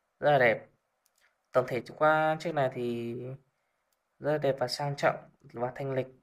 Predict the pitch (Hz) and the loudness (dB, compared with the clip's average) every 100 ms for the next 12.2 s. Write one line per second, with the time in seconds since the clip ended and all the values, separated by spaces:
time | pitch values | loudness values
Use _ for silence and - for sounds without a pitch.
0 | _ _ _ _ _ _ _ 151 151 147 | _ _ _ _ _ _ _ 0 0 0
1 | 123 117 123 131 143 151 147 143 131 127 | -4 -2 -2 -2 -4 -2 -2 0 0 -2
2 | 127 - 131 127 127 143 143 - 123 - | -6 -12 -8 -6 -6 -10 -8 -2 0 0
3 | 135 135 - 127 - _ _ _ _ _ | -2 -6 -6 -6 -8 _ _ _ _ _
4 | _ _ _ _ _ _ _ _ _ - | _ _ _ _ _ _ _ _ _ -20
5 | _ - - 160 135 123 139 - 117 - | _ -8 2 6 6 4 0 -4 -4 -4
6 | - 156 151 143 - 120 113 135 135 - | -4 -2 2 2 2 0 2 4 2 0
7 | 117 131 143 143 151 165 - _ _ _ | -2 -2 -2 0 0 0 -4 _ _ _
8 | _ 120 120 120 120 113 - - - 123 | _ -6 -4 -4 -6 -10 -12 -18 -20 -8
9 | 120 120 120 127 - 127 - 143 139 123 | -6 -4 -4 -6 -4 -4 0 0 2 0
10 | 131 139 139 131 117 113 - 143 151 156 | -2 -4 -4 -6 -8 -8 -6 -4 -4 -6
11 | - _ _ _ _ _ - 123 120 117 | -12 _ _ _ _ _ -4 -4 -4 -6
12 | 113 123 | -10 -10